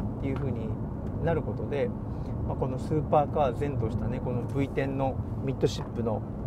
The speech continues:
車を、まあ、そのぐらいの価格帯で乗れるっていう醍醐味ですよね。だから、まあ、日常にも乗れるかなという感じに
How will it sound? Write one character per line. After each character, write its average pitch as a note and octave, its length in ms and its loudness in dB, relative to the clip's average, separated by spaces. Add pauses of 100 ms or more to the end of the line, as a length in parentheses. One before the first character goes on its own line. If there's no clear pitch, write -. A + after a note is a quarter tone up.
(520)
車 B2+ 300 6
を、 C3+ 260 8 (720)
ま B2 80 -2
あ、 - 20 0
そ C#3 140 2
の C3+ 80 4
ぐ C3+ 80 4
ら C#3 120 6
い - 20 2
の C3+ 100 2
価 C#3 160 4
格 - 180 2
帯 B2+ 120 6
で B2+ 200 2 (360)
乗 C3 100 2
れ A3 120 8
る C4 100 4
っ - 180 0
て C#3 80 4
い A2+ 140 2
う A2+ 160 0 (300)
醍 C3+ 200 8
醐 C#3 100 2
味 B2 120 0
で G#2 100 -2
す - 60 -4
よ A2+ 100 2
ね。 C#3 180 0 (1300)
だ B3+ 120 6
か B3+ 160 4
ら、 C4+ 320 4 (400)
ま A#2+ 280 4
あ、 - 200 -2
日 B2 240 -2
常 A#2+ 200 2
に E3+ 140 2
も F3 220 4 (440)
乗 C3 120 2
れ C3 100 4
る C3 80 2
か B2 140 0
な F#3 180 2 (180)
と B2 120 2
い G#2+ 200 0
う G#2+ 40 0 (100)
感 A#2 180 0
じ A#2 100 0
に A2+ 40 4